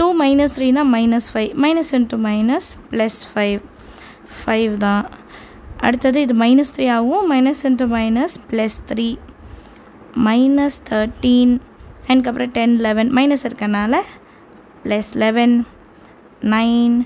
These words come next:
plus one. ஏன்னா மைனஸ் ஒன் வரும், வெளியே ஒரு மைனஸ், so plus, minus seven. இதை வந்து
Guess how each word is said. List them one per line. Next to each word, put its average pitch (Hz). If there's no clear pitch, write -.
plus 240
one. 226
ஏன்னா 269
மைனஸ் 254
ஒன் 254
வரும், 359
வெளியே 254
ஒரு 226
மைனஸ், 240
so 233
plus, 214
minus 208
seven. 202
இதை 247
வந்து 277